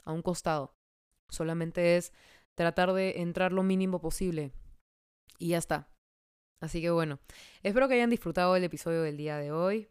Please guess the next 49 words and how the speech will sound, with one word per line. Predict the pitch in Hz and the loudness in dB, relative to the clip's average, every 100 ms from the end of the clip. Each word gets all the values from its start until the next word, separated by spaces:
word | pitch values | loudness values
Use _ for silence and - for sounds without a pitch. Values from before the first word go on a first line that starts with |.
| - | -18
Espero | 147 165 160 160 | -10 -6 -6 -6
que | 165 156 | -6 -8
les | 147 - | -10 -8
haya | 160 | -10
servido | 156 151 156 151 | -8 -6 -4 -2
de | 156 | 0
algo. | 185 202 240 - | 0 0 -4 -8
Si | - | -10
es | 165 | -6
que | 180 | -6
consideran | 165 160 160 170 | -6 -6 -8 -8
que | 170 | -10
este | - | -12
episodio | 160 160 160 | -12 -8 -6
le | 151 | -8
puede | 165 160 | -8 -10
servir | 156 151 156 | -10 -10 -8
a | 156 | -8
alguien | 156 151 | -8 -12
que | 147 | -16
ustedes | - 165 - | -12 -12 -10
conocen, | 160 175 240 254 | -10 -8 -10 -12
compártanselo. | - 143 139 156 165 175 233 311 - - - - _ | -12 -12 -8 -8 -6 -6 -2 -2 -4 -20 -20 -20 _
Yo | 160 170 170 | -2 0 0
muy | 175 190 | -2 -2
feliz | 180 165 165 | -4 -6 -6
y | |
agradecida | 156 143 143 - 160 | -4 -4 -6 -4 -4
con | 147 | -4
ustedes. | 143 - 180 262 311 - | -8 -2 -2 -2 -8 -12
Y | 170 | -8
nada, | 147 139 147 - | -6 -8 -12 -14
ya | 156 | -12
nos | 156 | -12
estamos | 151 147 147 | -12 -10 -8
viendo | 151 156 | -8 -8
en | 151 | -10
el | 131 | -12
próximo | - 165 - 170 | -8 -6 -6 -8
episodio, | 147 - 135 135 | -8 -8 -6 -6
el | |
próximo | - 156 165 143 | -8 -10 -8 -8
jueves | 151 147 | -6 -6
a | 127 | -10
las | 127 | -10
cinco | 165 165 175 | -8 -4 -4
de | |
la | 147 143 | -4 -4
tarde. | 151 175 | -4 -4